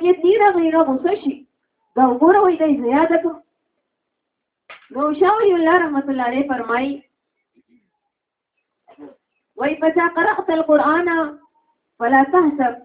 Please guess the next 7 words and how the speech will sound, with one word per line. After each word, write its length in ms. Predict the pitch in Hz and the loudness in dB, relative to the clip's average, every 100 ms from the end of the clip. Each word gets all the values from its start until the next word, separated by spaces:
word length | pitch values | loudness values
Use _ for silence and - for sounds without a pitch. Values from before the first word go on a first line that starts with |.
| _ _ _ _ _ _ _ _ _ _ _ | _ _ _ _ _ _ _ _ _ _ _
أن 220 | 240 277 285 | -4 0 0
المخاصمة 880 | 277 277 294 330 370 311 277 277 302 302 285 - - | 2 0 0 0 0 0 0 0 0 0 -2 -10 -2
كانت 360 | 285 302 285 285 247 | -2 0 -2 -4 -4
مع 180 | 247 | -2
قوم 320 | 247 277 311 294 254 - 302 | 0 0 0 -2 -8 -12 -12
انقرضوا. 680 | 320 - 214 196 190 175 - _ _ _ _ _ _ _ _ _ _ _ _ _ _ _ - | -12 -2 0 0 -2 -10 -18 _ _ _ _ _ _ _ _ _ _ _ _ _ _ _ -12
كلا 320 | 240 277 | -6 0